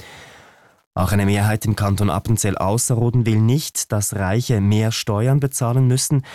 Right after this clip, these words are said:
Ziel einer Initiative war es, Einwohner mit einem tieferen und mittleren Einkommen zu schonen.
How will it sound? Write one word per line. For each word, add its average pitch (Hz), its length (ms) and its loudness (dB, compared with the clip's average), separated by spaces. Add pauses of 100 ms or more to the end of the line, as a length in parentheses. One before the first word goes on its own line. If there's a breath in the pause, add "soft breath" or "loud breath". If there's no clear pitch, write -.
(200 loud breath)
Ziel 113 300 0
einer 107 220 0
Initiative 107 720 0
war 107 220 0
es, 107 200 -2
Einwohner 113 500 2
mit 104 140 0
einem 98 220 0
tieferen 123 540 0
und 113 220 0
mittleren 104 380 0
Einkommen 82 600 -2
zu - 200 -2
schonen. 69 500 -4